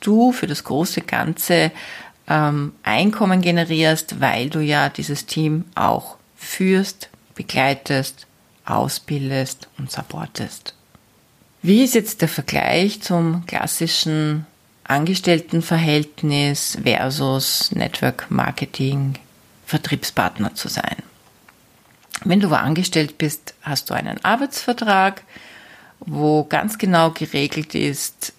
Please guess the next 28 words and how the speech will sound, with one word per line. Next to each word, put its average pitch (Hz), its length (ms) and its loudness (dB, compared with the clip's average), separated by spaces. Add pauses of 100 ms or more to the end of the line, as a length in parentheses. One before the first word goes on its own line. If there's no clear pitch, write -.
(120)
wie 160 280 0
die 147 140 -2
Zusammenarbeit 185 800 2
aussieht 160 800 0 (220)
und 156 160 -6
wie 143 80 -2
viele 143 200 -6
Stunden 160 560 2
du 143 320 2 (640)
für - 300 0
dieses 156 640 0
Unternehmen 151 680 2
arbeitest. - 760 -4 (800)
Ob 226 160 0
du 339 100 6
in 285 100 6
diesen 226 220 4
Unternehmen 165 440 2
aufsteigen 156 720 2
kannst, 185 720 -2
hängt 170 260 -2
mit 156 140 -6
vielerlei 226 480 2
Faktoren 151 560 -4
zusammen, 175 720 2 (400)
ob 175 220 -4
du 180 80 0
entsprechende 160 1300 0